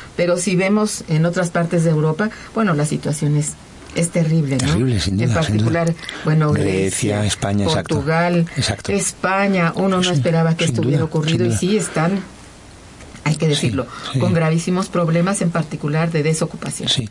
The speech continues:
Speaker 2: Ay, yo aquí que-, quiero, quiero recalcar un, un punto que me parece decisivo, y es que es verdad que el contexto de crisis agudiza los problemas,
Speaker 1: Sí,
Speaker 2: pero,
Speaker 1: sí.
Speaker 2: pero tenemos que tener, yo creo, mucha cautela en utilizar la, la crisis como una especie de,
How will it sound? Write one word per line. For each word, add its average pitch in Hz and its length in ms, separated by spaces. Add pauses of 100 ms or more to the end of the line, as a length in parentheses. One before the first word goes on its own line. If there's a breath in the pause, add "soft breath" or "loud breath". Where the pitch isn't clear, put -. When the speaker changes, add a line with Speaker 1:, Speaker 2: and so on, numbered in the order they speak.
(220 loud breath)
Speaker 2:
Ay, 135 240
yo 196 200
aquí - 360
que-, 147 180
quiero, 156 360
quiero 156 220
recalcar 135 440
un, 131 180
un 131 260
punto 131 280
que 120 80
me 98 60
parece 110 440 (280 loud breath)
decisivo, 113 580 (360 loud breath)
y 117 80
es 127 100
que - 180
es 127 100
verdad 139 340 (240 loud breath)
que - 80
el 92 60
contexto 92 400
de 120 120
crisis 123 460
agudiza 101 480
los 85 140
problemas, 80 560 (280 loud breath)
Speaker 1:
Sí, 185 80
Speaker 2:
pero, 107 200
Speaker 1:
sí. 110 120
Speaker 2:
pero 104 140
tenemos 131 280
que 147 80
tener, 131 200
yo 123 120
creo, 127 120
mucha 120 240
cautela 120 460 (320 loud breath)
en 92 200
utilizar 95 480
la, 117 280
la 110 120
crisis 120 300
como 95 140
una 110 100
especie 110 340
de, 95 260